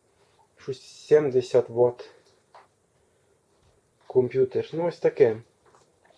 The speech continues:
Не знаю, надіюся, що він все правильно показує. Це в мене тільки тут просадка по лінії, бо я включаю, то просаджується.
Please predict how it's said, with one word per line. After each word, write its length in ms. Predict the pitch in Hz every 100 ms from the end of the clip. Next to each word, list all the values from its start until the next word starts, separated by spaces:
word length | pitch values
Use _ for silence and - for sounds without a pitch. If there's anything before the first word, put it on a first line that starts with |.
| -
Не 100 | 127
знаю, 240 | 120 107
надіюся, 440 | 120 135 139 - 127
що 200 | - 139
він 140 | 135
все 180 | 131 135
правильно 400 | - 165 135 120
показує. 420 | 120 - 113 113
Це 140 | -
в 20 | 127
мене 180 | 131
тільки 220 | 120 - 131
тут 240 | 131 - - - - _ _ -
просадка 460 | 123 - 127 -
по 160 | - 143
лінії, 320 | 156 131 117
бо 140 | 110
я 100 | 127
включаю, 440 | 131 135 131 160 131
то 140 | 131
просаджується. 880 | - 131 - 135 117 117 117 - 117